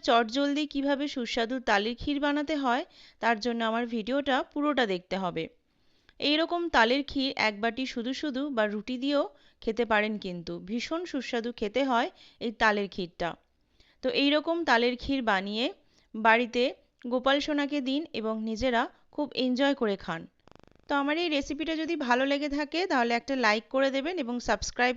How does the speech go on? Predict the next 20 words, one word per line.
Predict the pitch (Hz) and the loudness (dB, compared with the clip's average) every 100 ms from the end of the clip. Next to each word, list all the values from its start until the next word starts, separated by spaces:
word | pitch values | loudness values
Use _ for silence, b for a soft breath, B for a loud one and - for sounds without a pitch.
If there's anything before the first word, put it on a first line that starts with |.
| - | -2
করে | 277 311 - | 0 0 2
পাশে | 202 247 | 2 0
থাকবেন। | 240 240 220 285 403 B B - | -2 -4 -2 -4 -4 B B -8
আর | 226 | -2
যারা | 214 220 226 | 0 0 -2
নতুন | 214 285 | -2 -2
সদস্য, | 294 269 277 - 349 | -2 -2 -2 -2 -2
তাদেরকেও | 240 208 208 277 269 | -2 -2 -4 -4 -2
অনুরোধ | 214 208 - | -4 -6 -6
করব | 214 254 | -6 -6
চ্যানেলটাকে | 277 196 196 202 269 | -4 -6 -6 -8 -6
সাবস্ক্রাইব | 196 - - 208 - | -6 -8 -6 -6 -4
করে | 254 320 | -4 -2
পাশে | 196 175 185 | -2 -4 -6
থাকার | 185 185 180 | -6 -6 -4
জন্য। | 185 180 180 B B B | -6 -6 -10 B B B
তো | 262 | -2
চলুন | 262 277 330 | 0 2 0
শুরু | 349 277 226 | -2 -2 -2
করি। | 190 175 | -2 -4